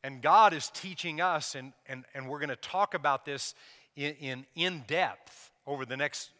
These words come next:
weeks and couple of months probably, of why I have to understand that it's not me waiting on God for something, it's God waiting for me to get in a position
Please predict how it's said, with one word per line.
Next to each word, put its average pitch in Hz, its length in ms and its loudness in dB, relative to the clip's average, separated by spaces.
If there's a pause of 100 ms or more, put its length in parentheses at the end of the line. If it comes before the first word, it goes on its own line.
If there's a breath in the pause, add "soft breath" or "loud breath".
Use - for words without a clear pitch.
(100)
weeks - 560 -10 (720)
and 120 240 -14
couple 151 300 -6
of 123 60 -6
months 147 260 -8
probably, 95 280 -12 (2000)
of 139 180 -2 (220)
why 175 400 8
I 170 140 6
have 170 300 0
to 160 120 -8
understand 135 1040 -8 (720)
that 143 100 -6
it's 135 200 -10
not 185 340 10 (500 soft breath)
me 170 260 -4
waiting 175 420 0
on 139 200 0
God 165 340 6
for 143 140 -6
something, 151 440 -4
it's 139 180 -6
God 147 720 8 (520 soft breath)
waiting 180 460 -2
for - 180 -6
me 185 380 -2
to 190 140 -6
get 160 200 -2
in 160 140 -2
a 131 40 0
position 147 720 -6